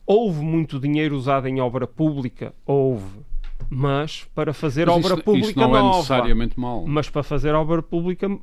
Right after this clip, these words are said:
Speaker 1: nova. Agora, obviamente que a União Europeia não manda dinheiro para fazer depois a manutenção.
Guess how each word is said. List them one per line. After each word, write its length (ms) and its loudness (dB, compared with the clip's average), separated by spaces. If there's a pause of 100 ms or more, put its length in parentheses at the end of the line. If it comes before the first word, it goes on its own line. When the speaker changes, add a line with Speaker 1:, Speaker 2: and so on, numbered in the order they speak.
Speaker 1:
nova. 560 0 (480)
Agora, 600 0 (420)
obviamente 680 -2
que 440 -6
a 60 -8
União 300 -4
Europeia 400 -6
não 120 -6
manda 320 -6
dinheiro 360 -6
para 160 -12
fazer 320 -10
depois 260 -12
a 60 -6
manutenção. 840 -10